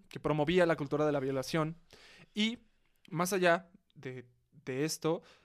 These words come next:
se, lo que, lo que la pregunta mencionaba es que cómo es posible que la gente o que las, las, las mujeres, por ejemplo, es que el, es el tema aquí, am,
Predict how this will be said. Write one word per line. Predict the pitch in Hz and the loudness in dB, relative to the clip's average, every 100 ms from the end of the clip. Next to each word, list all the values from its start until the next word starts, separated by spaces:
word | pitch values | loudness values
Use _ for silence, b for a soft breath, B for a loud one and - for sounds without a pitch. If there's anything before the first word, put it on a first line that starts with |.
| _ | _
se, | - - 131 139 | -10 -4 -4 -4
lo | 139 - | -6 -6
que, | 131 127 | -6 -6
lo | 131 | -6
que | - | -4
la | 135 | -4
pregunta | 135 143 160 170 160 151 | -2 -2 -2 0 0 -2
mencionaba | 147 143 151 156 147 147 - | -6 -6 -2 0 0 0 -4
es | 135 | -8
que | - 143 | -8 -6
cómo | 151 | -4
es | 165 | -4
posible | 165 170 160 151 147 | -6 -4 -2 -2 -4
que | 139 127 | -8 -6
la | 123 120 | -6 -8
gente | 151 143 139 131 | -8 -8 -8 -8
o | |
que | - | -8
las, | 120 123 - 135 123 - | -10 -12 -14 -20 -16 -14
las, | 120 - | -14 -14
las | 123 120 - | -14 -14 -14
mujeres, | 143 - 175 156 - | -12 -4 -4 -4 -8
por | - | -14
ejemplo, | - 147 139 131 127 | -10 -8 -6 -8 -8
es | 120 | -12
que | - 127 | -14 -14
el, | 123 - - | -16 -20 -20
es | 135 135 | -16 -16
el | 127 _ _ _ | -18 _ _ _
tema | 135 139 | -8 -8
aquí, | 135 147 156 B B B B B B B _ | -10 -12 -12 B B B B B B B _
am, | 147 147 143 143 147 139 | 2 4 4 0 -4 -6